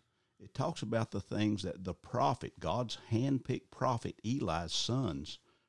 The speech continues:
were doing, wickedness. And, uh, throughout First Samuel chapter two, we see the cause, what happened, and the effect. And it was because Eli neglected to discipline his children. And that's, you know, I'll leave that there for people to open your Bibles.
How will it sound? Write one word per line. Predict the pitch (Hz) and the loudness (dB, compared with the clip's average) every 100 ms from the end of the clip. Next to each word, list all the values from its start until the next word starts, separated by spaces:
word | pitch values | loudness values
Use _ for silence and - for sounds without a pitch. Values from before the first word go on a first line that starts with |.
| _ | _
were | - 85 | -10 -6
doing, | 87 87 71 76 76 | 0 0 0 -4 -6
wickedness. | 98 147 - 78 71 67 - - _ _ _ _ _ - | -2 -2 0 -2 -2 -4 -8 -10 _ _ _ _ _ -4
And, | 95 98 92 92 87 | 0 0 0 -2 -2
uh, | 82 82 87 - _ _ _ _ _ _ - | -4 -2 -6 -10 _ _ _ _ _ _ -4
throughout | 113 110 120 123 - _ _ _ _ | 0 2 2 0 -4 _ _ _ _
First | - 113 - | -4 -2 0
Samuel | 117 113 101 | 0 0 0
chapter | - 110 - 95 | -2 -4 -2 -6
two, | - 123 123 92 - | 0 2 2 0 -4
we | 104 | -4
see | 104 - 107 104 92 - _ _ _ _ _ _ _ | -2 0 2 0 -2 -6 _ _ _ _ _ _ _
the | 95 | -12
cause, | - 92 95 107 123 - | -8 0 4 4 2 0
what | 101 82 | -2 -2
happened, | 87 95 - 123 123 | 0 0 0 -4 -2
and | 104 104 | -2 0
the | 98 101 | 0 -4
effect. | - 147 123 | -4 -4 -2
And | 107 | -2
it | 113 | 0
was | 123 | -2
because | - 110 - 120 104 | 0 -2 0 -2 0
Eli | 131 123 110 | 0 0 0
neglected | 104 92 85 95 113 120 - 80 76 - _ _ - | 2 0 -2 -2 0 0 -4 -8 -8 -14 _ _ -8
to | 92 | -4
discipline | 98 101 87 90 | 0 0 -2 -4
his | 90 82 | -4 -4
children. | - 92 76 73 | -2 -2 0 0
And | 87 | 0
that's, | 95 - - | -2 -4 -10
you | 110 98 | -2 0
know, | 87 | 2
I'll | 104 113 | 2 2
leave | 131 110 | 0 0
that | 113 - | -2 0
there | 110 107 | 2 2
for | - 101 | 2 -4
people | 107 95 92 | -2 -2 -2
to | - | -2
open | 95 107 131 | -2 0 2
your | 120 104 | 2 2
Bibles. | 73 73 78 80 | 0 0 -2 -8